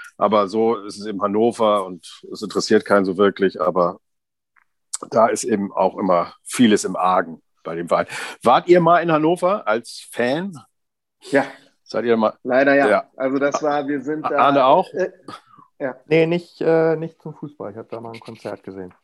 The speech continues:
Speaker 1: Ja.
Speaker 2: Man
Speaker 1: Äh,
Speaker 2: kann da
Speaker 1: ja,
Speaker 2: sehr
Speaker 1: da
Speaker 2: gut
Speaker 1: äh,
Speaker 2: hinfahren eigentlich und vorher noch da an diesem
Speaker 1: Ja.
Speaker 2: See irgendwo nett ein Bierchen trinken
Speaker 1: Ja, da
Speaker 2: und
Speaker 1: ist
Speaker 2: dann
Speaker 1: auch
Speaker 2: darüber
Speaker 1: dieses,
Speaker 2: gehen.
Speaker 1: da ist auch dieses, ähm, ich komme nicht drauf, wie das heißt, aber das ist so ein, so ein, so ein Indoor,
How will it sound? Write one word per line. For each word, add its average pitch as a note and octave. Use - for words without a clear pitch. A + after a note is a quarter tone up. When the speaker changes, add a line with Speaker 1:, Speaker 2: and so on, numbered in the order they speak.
Speaker 1:
Ja. B2
Speaker 2:
Man -
Speaker 1:
Äh, A#2
Speaker 2:
kann G#3
da G#3
Speaker 1:
ja, -
Speaker 2:
sehr -
Speaker 1:
da B2+
Speaker 2:
gut -
Speaker 1:
äh, -
Speaker 2:
hinfahren E3
eigentlich C#3+
und C#3+
vorher F3
noch E3
da D3+
an C#3+
diesem -
Speaker 1:
Ja. F3+
Speaker 2:
See F3
irgendwo D#3
nett D3+
ein C#3+
Bierchen D#3+
trinken -
Speaker 1:
Ja, D#3
da D#3+
Speaker 2:
und F3
Speaker 1:
ist C#3+
Speaker 2:
dann E3
Speaker 1:
auch D#3+
Speaker 2:
darüber D3+
Speaker 1:
dieses, D#3
Speaker 2:
gehen. D3+
Speaker 1:
da C#3+
ist E3
auch D#3+
dieses, D3
ähm, B2+
ich A#2
komme -
nicht -
drauf, B2+
wie A#2
das A#2
heißt, C3+
aber A#2
das A#2+
ist B2+
so C#3
ein, B2
so A#2+
ein, A#2
so A#2
ein B2
Indoor, C3